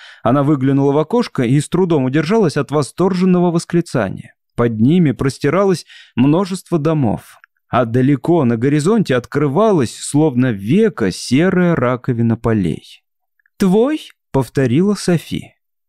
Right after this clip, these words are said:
Летчик слегка повернул голову. Незаметное движение, быстрый взгляд, потом он снова напрягся, прежде чем ответить сквозь зубы. «Да».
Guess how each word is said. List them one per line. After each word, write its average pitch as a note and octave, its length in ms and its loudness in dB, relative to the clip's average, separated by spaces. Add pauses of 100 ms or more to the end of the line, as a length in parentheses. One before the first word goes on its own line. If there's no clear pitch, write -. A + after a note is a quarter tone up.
(160)
Летчик F#3 540 0
слегка C#3 480 0
повернул B2 560 0
голову. G2+ 360 -4 (420)
Незаметное B2 640 2
движение, D3+ 480 2
быстрый B2+ 460 -2
взгляд, C3 480 0 (340)
потом C#3+ 300 0
он C#3 100 2
снова C#3+ 340 0
напрягся, C3+ 520 0
прежде C#3 380 0
чем C3+ 300 -2
ответить C3+ 560 -2
сквозь D#3 300 -2
зубы. G2+ 480 -4 (640)
«Да». A2 540 0